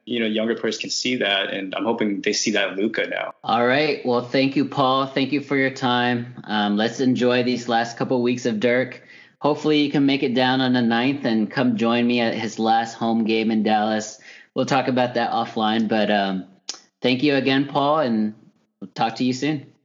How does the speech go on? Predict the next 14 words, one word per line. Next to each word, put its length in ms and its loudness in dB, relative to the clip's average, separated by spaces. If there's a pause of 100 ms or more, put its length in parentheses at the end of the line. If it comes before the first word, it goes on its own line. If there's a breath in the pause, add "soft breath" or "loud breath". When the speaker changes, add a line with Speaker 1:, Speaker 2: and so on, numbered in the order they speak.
(760)
Speaker 1:
All 80 2
right. 120 2
Thanks 200 -2
for 100 -2
having 300 0
me. 160 -6 (520)
Speaker 2:
Okay, 520 2
our 80 2
next 400 0
guest 480 0
today 520 0
is 220 -4
Michael 380 0
Chang. 640 0